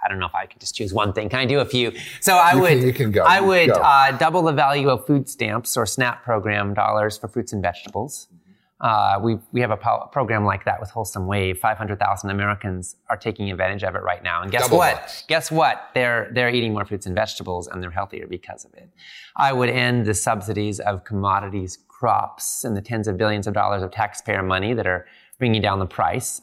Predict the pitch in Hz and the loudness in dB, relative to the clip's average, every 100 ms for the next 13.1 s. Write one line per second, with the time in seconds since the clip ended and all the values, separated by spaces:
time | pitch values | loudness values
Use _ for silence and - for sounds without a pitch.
0 | - 95 90 90 _ _ - - - 98 | -2 0 -2 -6 _ _ -8 -6 -6 -2
1 | 95 90 90 87 98 95 107 98 87 82 | 0 0 -4 -8 -4 -2 -4 -6 -12 -14
2 | 85 _ - 104 107 - 92 - 143 131 | -18 _ -8 -4 -4 -4 -6 -2 0 0
3 | 101 107 - 113 104 - - - 160 156 | 0 -2 -2 -6 -6 -14 -18 -2 0 2
4 | 139 131 - 139 117 113 113 180 175 95 | 0 0 2 0 2 0 2 0 0 -2
5 | 101 98 92 92 101 92 92 92 90 95 | -2 -2 -2 -2 -2 -2 -2 -2 -2 -4
6 | 78 80 87 - _ _ 117 107 107 - | -2 -2 -6 -14 _ _ -2 -2 -4 -8
7 | 101 95 107 98 92 87 90 90 95 92 | -10 -6 -4 -2 -4 -8 -10 -8 -6 -6
8 | 80 87 87 92 - 113 - - 110 117 | -6 -10 -6 -6 -2 -2 -2 -6 -2 -2
9 | 98 104 101 95 92 98 107 98 80 80 | -2 0 -2 -2 -2 0 0 0 -2 -2
10 | 92 - - - - 123 110 - 110 - | -4 -6 -20 -20 -4 0 0 0 -4 -2
11 | 101 95 - 98 90 95 95 98 92 - | -2 -2 -2 -2 -2 -2 -4 -2 -2 -4
12 | - _ _ _ _ _ - 107 104 95 | -20 _ _ _ _ _ -4 0 0 0
13 | 92 | -2